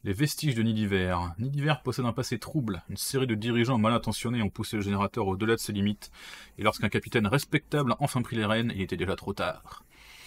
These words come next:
Les citoyens n'ont pas eu d'autre choix que de se réfugier dans un dreadnought et de tenter leur chance ailleurs.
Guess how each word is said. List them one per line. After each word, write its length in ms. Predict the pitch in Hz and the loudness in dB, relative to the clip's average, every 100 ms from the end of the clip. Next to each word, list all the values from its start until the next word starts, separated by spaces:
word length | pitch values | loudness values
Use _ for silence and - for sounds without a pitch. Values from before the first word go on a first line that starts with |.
| - - _ - | -20 -20 _ -12
Les 60 | - | -8
citoyens 320 | 117 151 165 | 0 2 4
n'ont 140 | 143 | 4
pas 120 | - | 4
eu 40 | 151 | 4
d'autre 260 | 135 - | 4 2
choix 240 | 123 - 127 | -2 2 0
que 80 | 110 | 2
de 80 | |
se 160 | 101 - | -4 -2
réfugier 380 | 107 101 101 110 | -4 -2 -2 0
dans 160 | 98 | 2
un 40 | 95 | 0
dreadnought 400 | 98 104 104 98 | 0 2 0 0
et 60 | |
de 80 | 85 | -4
tenter 300 | 92 101 - | -6 -6 -4
leur 160 | 92 - | -6 -6
chance 260 | - 104 | -6 -6
ailleurs. 540 | 95 87 85 - - | -6 -6 -8 -12 -18